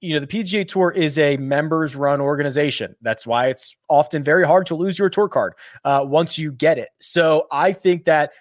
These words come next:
we're gonna see more things that the P G A Tour deems, d-, again, defense, uh, against losing their stranglehold on the game of golf. So I don't know what that looks like. I don't know if we ever get to the point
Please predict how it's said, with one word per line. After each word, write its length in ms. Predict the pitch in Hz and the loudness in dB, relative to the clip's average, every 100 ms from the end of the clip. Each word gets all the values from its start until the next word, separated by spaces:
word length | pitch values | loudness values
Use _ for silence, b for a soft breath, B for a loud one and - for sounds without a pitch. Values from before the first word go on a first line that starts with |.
| b | b
we're 160 | 135 165 | -6 -2
gonna 160 | 180 165 | -2 -4
see 260 | - 165 | -6 -10
more 540 | 147 147 165 190 196 175 | -8 -6 0 2 2 0
things 720 | - 185 170 156 143 143 135 b b | -2 -2 0 -4 -6 -10 -12 b b
that 120 | 151 | -4
the 60 | 147 | -4
P 160 | 170 175 | -6 -8
G 220 | 156 165 | -4 -4
A 80 | 156 | -4
Tour 340 | - 156 147 | -2 -2 -2
deems, 760 | 127 156 156 156 151 147 - - _ _ _ _ _ _ - | -4 -4 -4 -2 -4 -6 -8 -12 _ _ _ _ _ _ -20
d-, 220 | 120 - | -20 -4
again, 300 | - 143 127 | -2 0 -2
defense, 640 | 120 - 165 143 131 - - _ - | -4 -4 -2 -2 -4 -10 -10 _ 0
uh, 260 | 147 139 135 | 2 2 0
against 340 | 143 147 131 | 0 0 -2
losing 680 | 120 147 147 131 139 127 131 | -6 -6 -4 -4 -4 -4 -10
their 340 | 143 135 131 127 | -6 0 0 -2
stranglehold 800 | - 135 127 127 120 117 110 110 | -4 -2 -2 -2 -2 -2 -2 -4
on 300 | 113 110 110 | -4 -4 -6
the 100 | 113 | -10
game 240 | 113 110 | -10 -10
of 120 | 104 | -10
golf. 220 | 107 98 - | -10 -10 -8
So 120 | - | -4
I 120 | 143 | 0
don't 140 | 165 175 | 2 2
know 100 | 151 | 2
what 180 | 151 | 2
that 160 | 151 135 | 2 0
looks 200 | 151 - | 0 0
like. 200 | 220 - | 0 0
I 80 | 139 | -2
don't 100 | 143 | 0
know 100 | 147 | -2
if 120 | - | -2
we 100 | 135 | -2
ever 120 | 143 | -2
get 140 | 151 143 | -2 -6
to 80 | |
the 60 | 143 | -8
point 300 | - 143 143 | -4 -4 -4